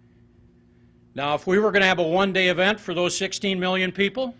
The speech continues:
we could do it, but it'd be awfully difficult. We would need all three hundred and fifty-one division basketball arenas in the United States.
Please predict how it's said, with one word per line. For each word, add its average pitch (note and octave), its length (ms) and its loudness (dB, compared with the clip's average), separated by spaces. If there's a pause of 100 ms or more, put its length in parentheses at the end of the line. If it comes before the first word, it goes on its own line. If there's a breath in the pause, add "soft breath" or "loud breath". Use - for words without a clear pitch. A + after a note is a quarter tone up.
(1300 soft breath)
we C3 140 -6
could C#3 220 -4
do F#3+ 200 4
it, D3+ 160 2
but C3 100 -6
it'd C3+ 120 -8
be D3 120 -2
awfully E3 360 2
difficult. C#3+ 600 -4 (800 soft breath)
We G3 200 2
would A#3 220 4
need G3 260 0 (200)
all F#3+ 480 4
three B3 340 -2
hundred G#3 400 0
and D#3+ 160 -4
fifty-one F3 800 -2
division E3+ 500 -6
basketball D3 720 -2
arenas D3+ 460 -8
in D3+ 80 -10
the C3+ 80 -10
United C#3+ 420 -6
States. - 640 -10